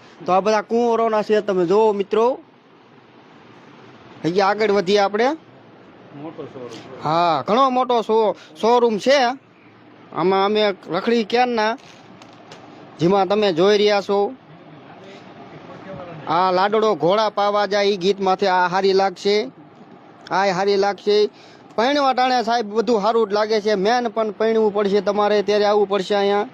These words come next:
Speaker 1: અને નોરતા માટે અત્યારે અવેલેબલ છે, ચાલુ જ છે, ગમે ત્યારે તમે આવો. સોડિયું માટે અને છોકરા માટે ચાલુ જ છે. હા,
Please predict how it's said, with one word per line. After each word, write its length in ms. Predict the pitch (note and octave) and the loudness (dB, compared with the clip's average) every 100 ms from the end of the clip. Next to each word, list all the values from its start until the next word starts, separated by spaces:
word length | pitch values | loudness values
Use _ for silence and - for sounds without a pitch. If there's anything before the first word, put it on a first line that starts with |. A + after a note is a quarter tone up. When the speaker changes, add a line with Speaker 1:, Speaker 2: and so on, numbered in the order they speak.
| - | -4
Speaker 1:
અને 160 | D3+ E3 | -2 2
નોરતા 400 | E3+ G#3 G#3+ G#3 | 2 0 0 -2
માટે 280 | G#3 G3+ G#3 | -2 0 -2
અત્યારે 280 | G#3 G3+ | 0 0
અવેલેબલ 500 | F#3+ A3 A3+ G#3+ G#3 G3 | 2 2 2 0 0 0
છે, 160 | G#3 | -2
ચાલુ 300 | F3 G3 A3+ G#3+ | 0 -2 0 -2
જ 40 | |
છે, 260 | - G3+ F#3 | -2 -2 0
ગમે 240 | F#3 G3 | 0 0
ત્યારે 280 | F#3 F#3+ F#3 | 0 0 2
તમે 220 | F#3+ F#3+ | 0 2
આવો. 340 | A#3 A#3 G#3 - - - - - - - - - | 2 2 0 -6 -18 -20 -20 -20 -20 -20 -20 -8
સોડિયું 380 | F#3+ G#3+ A3 G#3+ | 0 0 2 0
માટે 440 | G#3+ G#3 A3 A3 - - | 0 0 0 0 0 -2
અને 160 | F#3 F3 | 0 0
છોકરા 420 | F#3+ G#3+ A3+ G#3 | 0 0 0 0
માટે 320 | G#3+ G#3 G#3+ G#3+ G#3 - | 0 -2 0 0 0 -2
ચાલુ 300 | G3+ C4+ B3+ | 0 2 2
જ 40 | |
છે. 260 | F#3 - F#3+ D3 C3+ - _ _ _ - - - - - - - - - - - - - C#3+ | 0 -2 -2 -2 -6 -18 _ _ _ -20 -20 -20 -20 -20 -20 -20 -20 -20 -20 -20 -20 -16 -6
હા, 180 | E3+ | -6